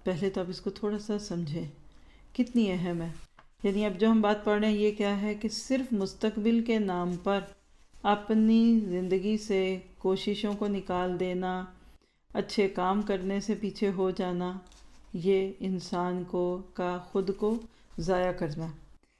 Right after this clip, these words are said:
अब चंद अहादीस हैं जिससे ये मौजू हमें मज़ीद समझ में आएगा इंशाल्लाह।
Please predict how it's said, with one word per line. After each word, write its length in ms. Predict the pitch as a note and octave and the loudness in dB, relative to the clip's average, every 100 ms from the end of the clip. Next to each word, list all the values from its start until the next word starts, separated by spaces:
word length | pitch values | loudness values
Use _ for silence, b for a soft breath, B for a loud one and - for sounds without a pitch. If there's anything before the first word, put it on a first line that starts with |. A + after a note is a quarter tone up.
| - | 0
अब 160 | A3+ A3 | 0 4
चंद 240 | C4 B3+ | 6 8
अहादीस 540 | A#3 G#3+ F3 F#3+ A3 G#3 | 6 4 2 2 0 -2
हैं 180 | F#3 F#3 F3 | -6 -6 -2
जिससे 320 | G#3 - G#3+ | 0 4 4
ये 160 | G3+ | 4
मौजू 320 | F#3+ F3 E3+ F3+ | 2 2 0 -2
हमें 400 | F3 E3 G3 G#3 | -2 -2 -4 -2
मज़ीद 400 | F3+ E3+ G#3 G#3+ | -2 2 2 2
समझ 320 | F3+ E3+ E3 | -2 -2 -2
में 140 | E3 D#3 | -4 -4
आएगा 240 | D#3 D#3+ | -4 -4
इंशाल्लाह। 480 | E3 - D#3+ D#3+ | -4 -4 -4 -4